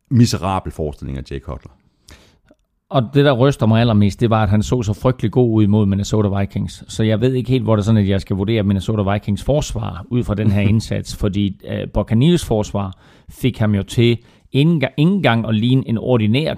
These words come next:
Speaker 2: quarterback, men jo simpelthen rigtig, rigtig bundskraber af en quarterback. Det her, det var, det her, det var virkelig, virkelig bad Jay. Der kan være good Jay, og der kan være bad Jay. Det her, det var worst Jay. Det var helt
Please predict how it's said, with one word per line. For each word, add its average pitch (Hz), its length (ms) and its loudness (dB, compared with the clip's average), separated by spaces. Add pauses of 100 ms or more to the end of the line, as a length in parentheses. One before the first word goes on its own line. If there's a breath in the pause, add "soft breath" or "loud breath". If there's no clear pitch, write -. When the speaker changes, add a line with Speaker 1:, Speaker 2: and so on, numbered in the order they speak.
(100)
Speaker 2:
quarterback, 107 580 -2
men 107 180 0
jo 98 60 0
simpelthen 104 500 -2
rigtig, 110 300 -4
rigtig 107 320 -6
bundskraber - 580 -4 (340 soft breath)
af 123 80 -2
en 107 180 0
quarterback. 95 440 -2 (680 soft breath)
Det 185 120 6
her, 165 100 6
det 165 140 0
var, 160 100 2 (140)
det 185 160 4
her, 165 100 4
det 156 140 0
var 151 100 4
virkelig, 123 460 0
virkelig 120 360 0 (180)
bad 120 220 2 (280)
Jay. 90 220 -4 (200)
Der 156 100 2
kan - 140 0
være 135 120 4
good 190 360 2
Jay, 170 260 2
og 127 80 0
der 127 60 2
kan 135 120 -4
være 123 100 2
bad 131 260 2 (120)
Jay. 104 160 2
Det 131 120 2
her, 120 120 0
det 117 180 -2
var 101 340 0 (180)
worst 135 520 -2 (140)
Jay. 95 240 -2 (260 soft breath)
Det 113 120 2
var 104 400 -2
helt - 600 -2